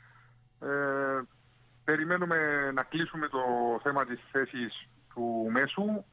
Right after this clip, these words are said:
αλλά χωρίς να βιαζόμαστε. Νομίζω ότι η ομάδα, ε, είναι σε ένα πολύ καλό αγωνιστικό σημείο για την εποχή που διανύουμε βέβαια. Ε,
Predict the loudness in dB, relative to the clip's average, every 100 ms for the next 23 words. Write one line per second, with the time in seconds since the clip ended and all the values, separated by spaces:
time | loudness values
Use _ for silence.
0 | -4 0 0 -2 -2 2 2 2 2 2
1 | 2 0 0 -2 0 0 -2 -8 _ _
2 | _ -20 _ _ _ -4 -2 -2 0 -2
3 | 0 0 2 2 2 2 2 0 -6 _
4 | -20 _ -10 -6 -4 -4 -4 -2 0 2
5 | 2 2 2 0 -2 -2 0 0 0 -2
6 | -2 -4 -4 -6 -2 -2 0 -4 -8 -10
7 | -2 0 2 0 -2 -2 0 2 0 -2
8 | -4 -4 -4 -4 -4 0 -2 -2 -2 0
9 | 2 2 0 _ -20 -20 -20 -20 -20 _
10 | _ _ _ _ 0 2 2 0 0 -2